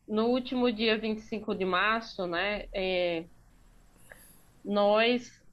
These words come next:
é, atingidos por barragens e toda a população brasileira,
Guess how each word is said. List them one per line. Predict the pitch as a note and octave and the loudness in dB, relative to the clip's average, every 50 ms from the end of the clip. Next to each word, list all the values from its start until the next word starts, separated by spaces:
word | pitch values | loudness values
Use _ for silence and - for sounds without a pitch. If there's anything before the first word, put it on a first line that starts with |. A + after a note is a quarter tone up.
| _ | _
é, | - G3+ F#3+ F#3 F#3 F3+ F3+ F3+ | -6 -4 -2 0 0 0 0 0
atingidos | F#3 G3 - - A#3 A#3+ B3+ B3+ A#3 - | 0 0 0 -2 -2 0 0 -2 -4 -6
por | - - B3 C4 | -4 -2 -2 0
barragens | G3 G#3+ G#3 G#3+ A3 A3 F#3+ F#3+ G3+ G#3 G#3 G#3+ G#3+ G#3+ F#3+ F#3+ F#3 F3 F3+ | 2 2 2 2 2 0 0 2 2 2 2 0 0 -2 -6 -6 -8 -8 -10
e | G3 G#3 G#3 G#3 G#3 G3+ G3+ G3 F#3 F#3+ - - _ _ _ - _ _ _ - _ _ | -10 -8 -6 -4 -4 -2 -2 -2 -4 -6 -10 -14 _ _ _ -20 _ _ _ -20 _ _
toda | A#3 A#3 A3+ B3 | -2 0 0 0
a | |
população | B3 C#4 A#3+ - - A3+ A3 A3+ A3+ A3+ A3 G#3+ | 0 -2 -2 -2 0 0 0 0 0 -2 -4 0
brasileira, | G3 G3 G3 G3+ G3 F#3 F#3+ F#3 F#3 F#3+ G3+ G#3+ A3 A3+ G#3+ G#3 G#3+ | 2 2 2 0 0 -4 -4 -2 -2 -2 0 -2 -2 -2 -2 -4 -4